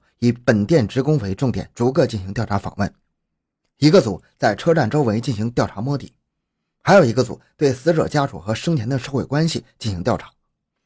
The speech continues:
整个侦查工作必须围绕罪犯留下的字条和死者生前的熟人进行。通过调查摸底发现，死者生前工作积极，作风正派，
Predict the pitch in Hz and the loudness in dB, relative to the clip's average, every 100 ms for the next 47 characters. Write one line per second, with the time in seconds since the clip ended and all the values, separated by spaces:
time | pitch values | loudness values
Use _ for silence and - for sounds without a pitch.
0 | _ _ - 131 135 165 135 147 110 110 | _ _ 2 2 4 4 4 2 0 -2
1 | 131 127 127 - 170 123 147 117 113 120 | -4 -4 -6 -2 -2 0 0 -2 -2 -2
2 | - 135 120 95 101 117 113 90 160 120 | 0 -2 0 0 -2 -2 -4 -2 -2 0
3 | 95 127 - 117 117 - 120 - - 151 | 0 -2 0 0 2 2 0 -4 -2 0
4 | 143 - 107 - - 113 139 85 - 95 | 0 -4 -8 -8 -2 0 0 -4 -6 -6
5 | - - _ _ _ _ _ _ _ _ | -8 -16 _ _ _ _ _ _ _ _
6 | _ - 156 135 120 123 104 110 131 143 | _ -2 2 2 2 2 0 -2 -2 -2
7 | 113 - - 98 - - _ _ _ _ | -2 -6 -6 -6 -6 -14 _ _ _ _
8 | _ _ _ - 143 135 117 151 143 117 | _ _ _ 2 6 6 4 2 2 0
9 | 127 - 147 139 101 139 113 107 120 135 | 0 0 0 2 0 -4 -4 -6 -4 -2
10 | 117 117 120 98 104 | -2 -2 -2 -4 -6